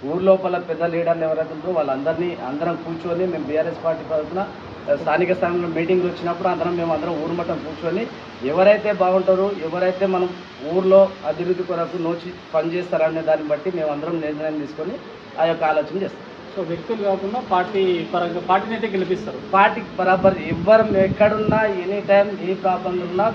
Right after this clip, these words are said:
Speaker 1: బరాబర్ టైంకి వస్తాం, బరాబర్కి పని చేస్తాం. బీఆర్ఎస్ పార్టీ కోసం నే-, ఇరవై నాలుగు గంటలు కృషి చేసి పని చేస్తాం.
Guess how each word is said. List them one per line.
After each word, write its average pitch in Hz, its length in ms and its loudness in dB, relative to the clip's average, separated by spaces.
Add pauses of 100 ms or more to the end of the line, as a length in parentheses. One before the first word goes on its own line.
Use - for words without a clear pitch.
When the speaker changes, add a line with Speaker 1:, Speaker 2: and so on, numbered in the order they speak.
(120)
Speaker 1:
బరాబర్ 175 420 2
టైంకి 170 260 0
వస్తాం, 190 240 0
బరాబర్కి 165 540 0
పని 165 300 0
చేస్తాం. 180 300 -4 (360)
బీఆర్ఎస్ 175 440 2
పార్టీ 165 160 0
కోసం 220 340 -6 (120)
నే-, 156 320 -4
ఇరవై 175 260 4
నాలుగు 185 240 0
గంటలు 180 200 -4
కృషి 175 320 -10
చేసి 180 200 -12
పని 165 120 -4
చేస్తాం. - 200 -10